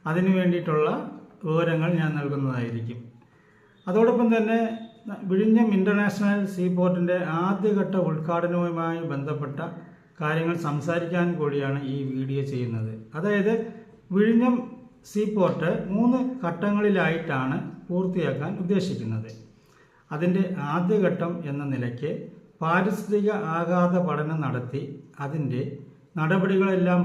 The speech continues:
പൂർത്തിയാക്കി കേന്ദ്ര അനുമതി ലഭിച്ചതിനാൽ അടുത്തു വരുന്ന ഈ രണ്ട് മാസക്കാലം, അതായത് ജൂലൈ, ആഗസ്റ്റ് മാസം അവിടെ ട്രയൽ റൺ നടത്തുവാനാണ്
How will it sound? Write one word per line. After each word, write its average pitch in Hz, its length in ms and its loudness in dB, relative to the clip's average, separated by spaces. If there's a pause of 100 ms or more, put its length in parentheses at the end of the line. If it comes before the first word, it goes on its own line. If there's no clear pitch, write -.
പൂർത്തിയാക്കി 131 760 -4 (540)
കേന്ദ്ര 208 360 2 (680)
അനുമതി 165 400 0 (340)
ലഭിച്ചതിനാൽ 139 840 -4 (1400)
അടുത്തു 240 340 0
വരുന്ന 220 280 6 (360)
ഈ 208 60 2 (120)
രണ്ട് 196 240 4 (120)
മാസക്കാലം, 131 640 -2 (880)
അതായത് 190 420 0 (720)
ജൂലൈ, 190 380 4 (240)
ആഗസ്റ്റ് 190 360 2 (120)
മാസം 135 280 -4 (440)
അവിടെ 226 260 0 (380)
ട്രയൽ 196 360 4
റൺ 226 120 6 (120)
നടത്തുവാനാണ് 160 720 -2